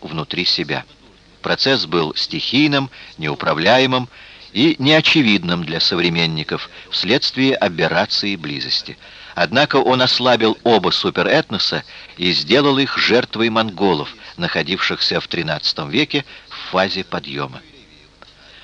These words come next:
А сами половцы, этнос, прошедший все фазы развития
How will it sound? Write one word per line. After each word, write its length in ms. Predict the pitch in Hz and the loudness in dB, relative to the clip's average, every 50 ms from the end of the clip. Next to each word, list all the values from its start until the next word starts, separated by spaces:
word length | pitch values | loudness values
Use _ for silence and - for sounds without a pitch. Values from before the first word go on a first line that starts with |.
| - - - - - - | -20 -20 -20 -18 -8 -2
А 240 | 95 104 113 117 | 2 2 4 4
сами 320 | 113 - - 185 190 185 175 | 2 2 4 4 4 4 2
половцы, 640 | - - 101 92 85 87 - - - - 123 127 - - - - - - - - - - - - - - - - - - - - - - - - - _ - | 2 2 2 2 2 2 0 -4 -6 -6 -6 -6 -10 -14 -20 -20 -20 -20 -20 -20 -20 -20 -20 -20 -20 -20 -20 -20 -20 -20 -20 -20 -20 -20 -20 -20 -20 _ 0
этнос, 520 | - 135 151 - - - 87 80 - - - | 2 2 2 2 0 -4 -4 -2 -2 -2 -2
прошедший 640 | - 104 117 117 - - 131 127 - - - 123 113 | 0 2 2 2 2 2 2 2 2 2 2 2 2
все 260 | - - - 151 135 | 0 2 2 2 2
фазы 380 | 123 - - 101 92 90 90 90 | 0 2 2 2 2 2 2 0
развития 600 | 92 92 90 87 87 92 90 - - 123 131 | 0 0 0 0 -2 -4 -4 -2 -4 -4 -4